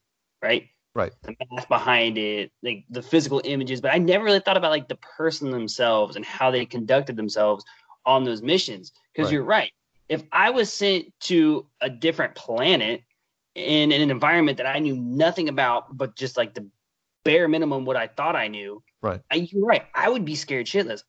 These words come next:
Speaker 1: I would be constantly, like you said, checking gauges, checking my suit, because
Speaker 2: Yeah.
Speaker 1: just, like, the smallest mistake
Speaker 2: Oh, yeah.
Speaker 1: would be catastrophic.
Speaker 2: Har-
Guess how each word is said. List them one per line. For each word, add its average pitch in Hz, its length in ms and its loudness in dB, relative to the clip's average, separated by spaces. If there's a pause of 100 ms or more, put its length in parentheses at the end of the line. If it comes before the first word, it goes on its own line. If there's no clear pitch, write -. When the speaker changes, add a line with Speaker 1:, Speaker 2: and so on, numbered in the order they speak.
Speaker 1:
I 147 220 4
would 185 180 6
be 165 120 -2
constantly, 190 920 -2
like 123 160 -8
you 135 60 -10
said, 135 260 -2
checking 120 440 -6
gauges, 170 440 4
checking - 280 -6
my - 100 -20
suit, 170 500 4 (280)
because 170 160 4
Speaker 2:
Yeah. - 40 0
Speaker 1:
just, 196 80 0
like, 190 120 -6
the 139 80 -18
smallest 175 840 -6
mistake 135 680 -4 (400)
Speaker 2:
Oh, 254 60 2
yeah. 311 200 0
Speaker 1:
would 147 160 2
be 302 160 -2 (920)
catastrophic. 165 580 0
Speaker 2:
Har- 165 80 -4